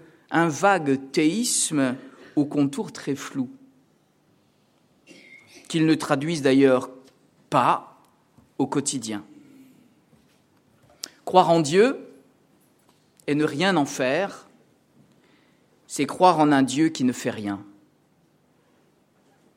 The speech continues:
Ou trembler, disais-je tout à l'heure. C'est vénérer un Dieu inerte et sans vie. Et ce Dieu-là n'est pas le Dieu de la Bible.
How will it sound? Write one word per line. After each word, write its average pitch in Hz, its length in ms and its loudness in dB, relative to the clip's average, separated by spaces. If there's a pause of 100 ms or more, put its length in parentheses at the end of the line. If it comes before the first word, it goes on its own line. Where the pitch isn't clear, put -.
(180)
Ou 160 80 -6
trembler, 143 420 -4 (300)
disais-je 110 280 -12
tout 110 200 -18
à 104 80 -8
l'heure. 82 360 -16 (1300)
C'est - 160 8
vénérer 208 500 12
un 202 100 4
Dieu 214 400 0
inerte 214 640 0 (460)
et 165 80 0
sans 208 300 0
vie. 139 360 -10 (720)
Et 247 120 4
ce 320 200 6
Dieu-là 196 440 6
n'est 175 100 0
pas 185 160 2
le 170 140 0
Dieu 143 160 -2
de 135 100 -4
la 131 80 0
Bible. 107 420 -8